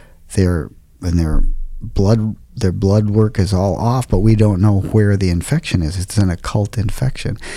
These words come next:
Even some of the tests that we do for, like, <clears throat> um, um, colon cancer, we do an occult blood test. For,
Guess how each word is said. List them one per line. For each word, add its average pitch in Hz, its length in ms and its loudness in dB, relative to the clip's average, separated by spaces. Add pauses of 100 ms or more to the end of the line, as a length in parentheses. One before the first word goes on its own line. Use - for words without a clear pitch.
(140)
Even 135 220 6
some 139 180 2
of 113 60 2
the 92 80 0
tests - 640 -2 (420)
that 117 120 6
we 113 120 4
do 107 320 4 (360)
for, 113 200 2
like, 101 380 0
<clears throat> 131 600 4
um, 92 440 0 (460)
um, 90 540 -2 (280)
colon 143 320 6
cancer, 127 580 2 (180)
we 120 100 4
do 113 140 4
an 107 100 4
occult 117 480 -2
blood 160 340 0
test. - 480 -6 (120)
For, 98 320 0